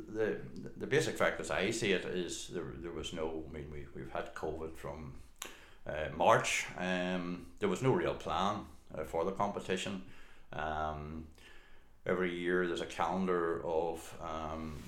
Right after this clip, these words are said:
dates for all competitions set down. Um, they chose in their wisdom just to simply set down the same dates as was for last year,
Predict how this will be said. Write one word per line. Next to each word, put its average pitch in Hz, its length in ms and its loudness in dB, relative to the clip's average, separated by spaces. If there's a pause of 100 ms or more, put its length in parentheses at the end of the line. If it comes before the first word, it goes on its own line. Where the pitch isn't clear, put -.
(120)
dates - 400 0
for 85 460 4
all 92 300 4
competitions 104 1000 -2
set - 280 2
down. 95 420 0 (580)
Um, 78 680 -6
they 76 540 -4 (680)
chose 98 500 4
in 92 160 -2
their 80 180 0
wisdom 92 640 2
just - 260 -2
to 80 80 -4
simply 92 320 -2
set 80 260 -2
down 82 180 2
the 80 60 -4
same 80 260 -4
dates 82 440 -6
as 82 460 -4
was 82 280 -2
for 78 200 0
last 85 360 0
year, 113 340 2